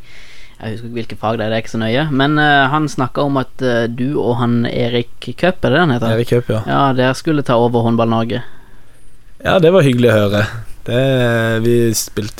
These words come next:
Speaker 2: jo, vi var jo på Aker der med, Erlend Segberg spilte jo også
Speaker 1: Mhm.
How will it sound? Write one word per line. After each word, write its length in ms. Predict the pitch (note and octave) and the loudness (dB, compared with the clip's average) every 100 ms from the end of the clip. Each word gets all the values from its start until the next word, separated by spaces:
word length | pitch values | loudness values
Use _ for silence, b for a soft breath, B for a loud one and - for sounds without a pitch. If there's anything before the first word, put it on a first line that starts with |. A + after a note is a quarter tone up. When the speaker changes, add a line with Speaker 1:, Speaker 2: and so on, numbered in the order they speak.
| D3+ | 4
Speaker 2:
jo, 480 | D3+ B2+ A#2 A2 G#2+ | 6 6 6 4 4
vi 80 | A#2 | 4
var 140 | A#2+ | 4
jo 80 | C3+ | 4
på 260 | B2 A2+ | 4 2
Aker 160 | - C#3+ | 2 4
der 200 | D#3 C3 | 4 4
med, 360 | B2 A#2 A2+ A2 | 2 2 2 2
Erlend 300 | A#2 B2 - | 2 2 2
Segberg 320 | A#2 A#2 C3+ | 2 4 2
spilte 240 | - A#2 | 2 0
jo 120 | A2+ B2 | 0 0
også 420 | - C#3+ C3 A#2 | 2 4 4 2
Speaker 1:
Mhm. 200 | A#2 | -2